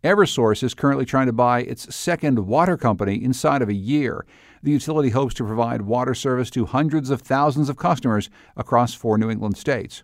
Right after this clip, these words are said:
It would still be a small piece of the overall water system, but that could change. New Hampshire Public Radio's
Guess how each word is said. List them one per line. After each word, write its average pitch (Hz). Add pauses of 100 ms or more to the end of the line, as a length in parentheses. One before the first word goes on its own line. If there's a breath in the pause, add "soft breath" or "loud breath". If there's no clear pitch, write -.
(540 soft breath)
It 202
would 202
still 269
be 262
a 160
small 151
piece -
of 120
the 120
overall 123
water 110
system, 170 (320 soft breath)
but 170
that 147
could 123
change. 117 (260 soft breath)
New 147
Hampshire 220
Public 185
Radio's 131